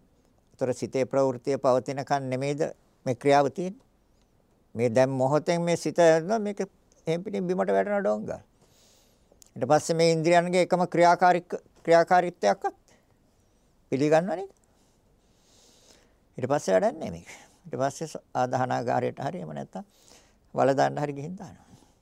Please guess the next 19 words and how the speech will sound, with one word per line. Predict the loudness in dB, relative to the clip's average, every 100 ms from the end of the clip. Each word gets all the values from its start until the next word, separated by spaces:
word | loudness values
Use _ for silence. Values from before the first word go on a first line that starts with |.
| _ _ _ _ _ _ _ -18 -8
එහෙනම් | -2 -2
ප්‍රත්‍යයට | 2 2 2 2 4
අනුව | 4 2 -4
නෙමෙයිද | -4 -8 -8
පැවැත්ම? | -10 -14 -18 _ _ _ _ _
ඒක | -12 -10
සිතේ | -8 -4 -2
ප්‍රවෘත්තිය | -2 -6 -10 -16
කාර්යය. | -16 -18 -20 _ _ _ _ _ _ _
සීත | 0 2 4
උෂ්ණ | 4 2 -2 -4 -6 _
සම | -2 2 4
බව. | 4 4 2 -6 _ _ _ _ _ _ _ _ _ _ -18
ඒතර | -2 0
ඒක | 0 2
ප්‍රත්‍ය | 2 0 0 -4
නැද්ද? | -4 -10 -16 -20 _ _ _ _ _
උපකාරයි. | -8 -4 -2 -2 -8 _ _ _ _ _ _ _ _ _ _ 0
ආහාරය. | 2 4 6 4 2